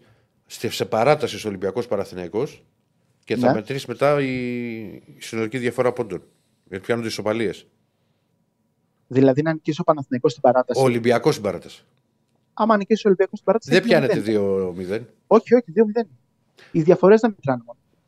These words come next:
Speaker 1: Είναι στην παράταση, φίλε.
Speaker 2: Ναι, δεν έχει σημασία αυτό. Η
Speaker 1: Την
Speaker 2: διαφορά δεν
Speaker 1: παράταση,
Speaker 2: μετράει.
Speaker 1: την παράταση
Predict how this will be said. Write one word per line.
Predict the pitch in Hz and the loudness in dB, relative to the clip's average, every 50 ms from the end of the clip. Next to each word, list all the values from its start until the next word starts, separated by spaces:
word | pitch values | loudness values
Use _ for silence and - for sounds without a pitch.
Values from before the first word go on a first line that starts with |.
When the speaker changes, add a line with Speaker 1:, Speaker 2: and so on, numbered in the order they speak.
| _ _ | _ _
Speaker 1:
Είναι | - 117 127 135 | -6 -4 -4 -4
στην | 131 - 131 | -4 -6 -4
παράταση, | 113 117 123 147 147 107 95 - - | -2 0 0 0 0 -2 -6 -10 -10
φίλε. | - 101 98 87 - _ _ _ _ _ _ _ _ _ _ _ | -12 -12 -12 -12 -14 _ _ _ _ _ _ _ _ _ _ _
Speaker 2:
Ναι, | - 240 196 | 0 2 2
δεν | - 294 294 | 4 2 2
έχει | 285 - | 2 -2
σημασία | - - 143 - - 117 | -4 -6 -8 -6 -6 -8
αυτό. | - - 135 | -4 -2 -2
Η | 147 | 2
Speaker 1:
Την | 143 | 4
Speaker 2:
διαφορά | 170 156 - 175 - | 4 4 6 6 6
δεν | - | 6
Speaker 1:
παράταση, | 135 135 - 143 - 151 | 4 2 0 -2 -4 -4
Speaker 2:
μετράει. | 139 101 | -4 -4
Speaker 1:
την | - 120 | -4 -2
παράταση | 117 113 120 127 123 139 135 - 135 131 131 127 123 123 117 113 113 110 104 | -2 0 0 0 -2 -4 -6 -4 -4 -2 -2 -2 -2 -2 -2 -4 -4 -6 -8